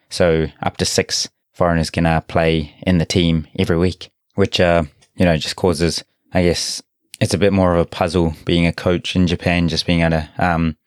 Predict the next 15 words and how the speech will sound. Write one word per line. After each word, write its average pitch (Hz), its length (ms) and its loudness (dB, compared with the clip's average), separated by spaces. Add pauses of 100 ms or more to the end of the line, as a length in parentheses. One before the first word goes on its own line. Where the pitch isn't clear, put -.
(180)
juggle 87 400 0
all 90 180 2
those 85 220 2
players, 90 300 0
especially 98 300 0
when 90 120 2
you 85 160 2
get 87 220 0
things 85 200 0
like 76 180 0
H 87 240 0
I 80 160 4
As 80 260 0
and 85 120 -2
stuff. 87 280 -2